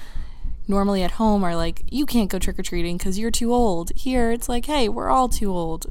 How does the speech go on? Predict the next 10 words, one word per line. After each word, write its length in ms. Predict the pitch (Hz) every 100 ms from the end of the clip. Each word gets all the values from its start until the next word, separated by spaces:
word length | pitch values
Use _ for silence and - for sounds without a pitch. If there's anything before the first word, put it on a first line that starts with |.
| - -
Okay, 260 | - 175 175
someone's 480 | 220 214 214 208 - 180
running 560 | 170 175 180 170 160
on 180 | - 160
the 80 | 160
ceiling, 500 | - 156 - - -
like, 220 | 196 170 - - - - - - - -
running, 540 | 180 170 160 156 165 202 - -
apparently. 520 | 190 180 - - 175
Someone's 480 | - 175 170 175